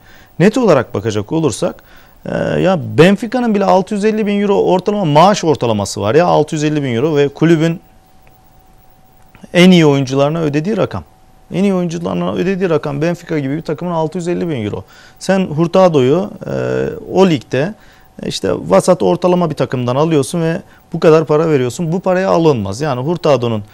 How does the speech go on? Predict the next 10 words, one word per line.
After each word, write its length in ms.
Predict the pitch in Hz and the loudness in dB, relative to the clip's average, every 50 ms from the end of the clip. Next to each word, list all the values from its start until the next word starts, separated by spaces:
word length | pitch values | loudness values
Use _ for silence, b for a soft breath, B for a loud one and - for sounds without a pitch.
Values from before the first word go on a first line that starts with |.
| b b b b b | b b b b b
ederi 440 | - 180 180 139 131 120 156 180 185 | 2 2 4 4 4 2 2 2 2
beş 200 | 185 160 - - | 2 2 2 -2
yüz 140 | 117 104 104 | -8 -8 -8
bin 80 | 101 95 | -8 -8
eurodur 340 | - - - - - - - | -8 -10 -10 -12 -12 -12 -10
bana 180 | 123 123 120 | -10 -10 -10
kalırsa. 360 | - - 107 104 98 - - | -8 -8 -8 -8 -8 -8 -6
Hani 180 | 107 107 101 95 | -6 -6 -6 -6
Türkiye 440 | - - 151 131 - - 107 101 - | -6 -6 -8 -6 -4 -4 -4 -4 -4
standartlarında 960 | - - - 117 110 101 98 95 - - - 95 95 95 107 139 175 196 - | -8 -8 -6 -6 -6 -4 -4 -6 -6 -6 -8 -6 -6 -4 -2 -2 -2 -2 -2